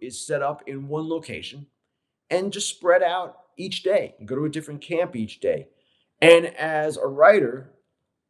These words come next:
I have more flexibility than I do in Florida, which I'll get to in a minute. The reason is, if something's happening, say, with the Angels,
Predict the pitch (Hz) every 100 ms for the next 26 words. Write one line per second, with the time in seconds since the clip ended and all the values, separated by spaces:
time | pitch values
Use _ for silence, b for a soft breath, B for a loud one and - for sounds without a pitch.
0 | _ - 131 156 165 147 151 147 - 143
1 | - 131 147 165 139 127 113 131 131 131
2 | 135 120 120 143 120 92 101 107 110 127
3 | 127 - 131 - 110 104 143 123 - -
4 | 165 254 139 110 107 - _ _ _ _
5 | _ 143 - 190 190 160 175 160 156 151
6 | 143 151 135 131 123 - 143 147 - -
7 | -